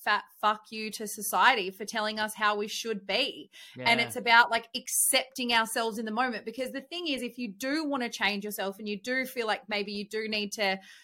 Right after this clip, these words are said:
Speaker 1: lose weight or do whatever, sometimes we have to start with accepting ourselves from where we are.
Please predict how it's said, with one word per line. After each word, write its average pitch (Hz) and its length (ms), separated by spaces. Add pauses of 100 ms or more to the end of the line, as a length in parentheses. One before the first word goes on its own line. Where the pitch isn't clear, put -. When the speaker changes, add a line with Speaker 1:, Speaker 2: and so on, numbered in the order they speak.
(280)
Speaker 1:
lose 262 340
weight 226 240
or 226 80
do 294 220
whatever, 202 500 (580)
sometimes 330 560
we 302 120
have 285 200
to 269 100
start 254 360
with 220 100
accepting 240 540
ourselves 208 400
from 208 280
where 202 220
we 196 200
are. 175 340